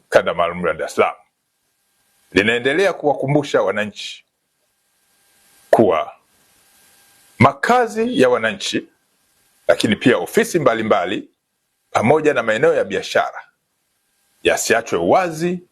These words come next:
bila kuwa na uangalizi katika kipindi hiki cha sikukuu, lakini hata katika vipindi vingine mbalimbali vya shughuli za kiuchumi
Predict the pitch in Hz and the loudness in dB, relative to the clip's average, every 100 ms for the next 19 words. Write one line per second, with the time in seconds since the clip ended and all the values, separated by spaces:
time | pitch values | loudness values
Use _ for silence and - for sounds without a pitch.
0 | _ - 131 135 127 127 - - 117 101 | _ 2 4 4 2 0 -4 -4 0 2
1 | 95 - 80 85 82 73 80 78 90 67 | 0 -2 -4 -4 -2 -2 -2 -4 -4 -8
2 | - _ _ _ _ _ _ _ _ _ | -14 _ _ _ _ _ _ _ _ _
3 | _ _ _ _ _ - 113 - 98 92 | _ _ _ _ _ -4 -4 2 0 0
4 | 95 90 147 113 123 - - - 269 196 | -2 2 0 2 0 0 -2 0 0 0
5 | - _ _ _ _ 214 - 202 143 - | -6 _ _ _ _ -4 0 -2 -2 -2
6 | 330 320 107 - - 98 131 104 101 95 | -4 0 -4 -2 -4 -4 -6 -2 -2 -2
7 | - 107 95 85 90 110 85 71 _ _ | -4 -2 -2 -4 -4 -4 -4 -8 _ _
8 | _ _ _ _ 92 87 90 95 101 80 | _ _ _ _ 2 2 4 4 2 -4
9 | 76 _ _ _ _ _ 87 - 87 95 | -20 _ _ _ _ _ -2 0 0 0
10 | 87 73 71 _ _ _ _ 82 - 82 | 0 -4 -10 _ _ _ _ -2 -2 -4
11 | - 123 101 73 67 | -2 0 0 -4 -10